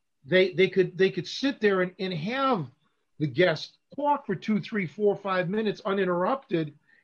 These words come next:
And, you know, they're, they, they kept the audience's attention. Um, you know, so that's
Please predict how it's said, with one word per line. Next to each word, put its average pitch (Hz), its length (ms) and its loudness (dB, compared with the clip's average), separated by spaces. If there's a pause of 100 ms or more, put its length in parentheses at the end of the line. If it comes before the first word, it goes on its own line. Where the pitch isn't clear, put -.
(120)
And, 180 240 -2 (1000)
you 214 200 0
know, 180 140 4
they're, 185 320 4 (160)
they, 175 180 0
they 165 460 -8
kept 220 240 -2
the 208 120 0
audience's 190 540 0
attention. 302 540 -10 (640)
Um, 156 500 -2 (1160)
you 202 80 2
know, 180 220 2
so 180 500 4 (1040)
that's 202 460 2